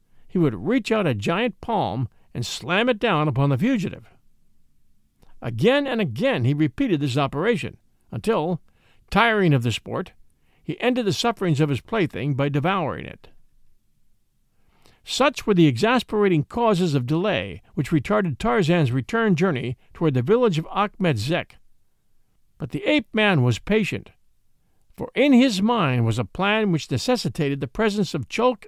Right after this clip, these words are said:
and Taglet when he did arrive at his destination. It was not always an easy thing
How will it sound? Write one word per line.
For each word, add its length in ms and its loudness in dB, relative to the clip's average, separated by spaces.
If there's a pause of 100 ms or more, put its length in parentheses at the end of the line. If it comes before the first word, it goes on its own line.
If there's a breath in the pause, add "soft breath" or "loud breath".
and 160 -2
Taglet 420 -4 (220)
when 240 6
he 100 8
did 200 -2
arrive 420 -2
at 80 -2
his 140 4
destination. 800 -2 (1400 soft breath)
It 60 0
was 160 4
not 220 4
always 480 2
an 100 2 (100)
easy 360 2
thing 420 2